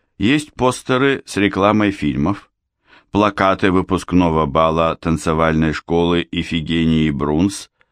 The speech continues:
на центральной площади Фина, рамка с детскими фотографиями. Мне хорошо знакомы изображенные здесь дети. Это Смилла, Филла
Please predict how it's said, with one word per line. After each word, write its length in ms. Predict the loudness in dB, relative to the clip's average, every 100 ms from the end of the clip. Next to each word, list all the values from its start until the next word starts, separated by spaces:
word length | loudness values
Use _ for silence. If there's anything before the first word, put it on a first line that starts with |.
| _
на 160 | -2 0
центральной 600 | 2 0 2 2 2 0
площади 640 | -2 -2 -2 -4 -4 -4
Фина, 520 | -6 -8 -8 -8 -12 -16 _ _ _ _ _ -2
рамка 560 | 2 2 2 0 -2
с 100 | -2
детскими 560 | -2 0 0 -2 0 0
фотографиями. 1080 | -2 -4 -4 -2 -6 -6 -8 -8 -8 -10 -14 _ _ _ _ _ _ _ _ 0
Мне 320 | 2 4 2
хорошо 560 | 0 0 0 -2 -2
знакомы 840 | -2 -2 -4 -4 -6 -4 -4 -6 -10 _ _ _ -2
изображенные 1040 | 0 2 2 2 2 2 2 2 0 -2
здесь 380 | -4 -2 -2 -4
дети. 500 | -6 -6 -8 -16 -18 _ _ _ _ _ _ 0
Это 340 | 0 2 -2
Смилла, 760 | -2 2 4 4 2 0 -2 -6 _
Филла 680 | -12 0 2 2 2 -2 -4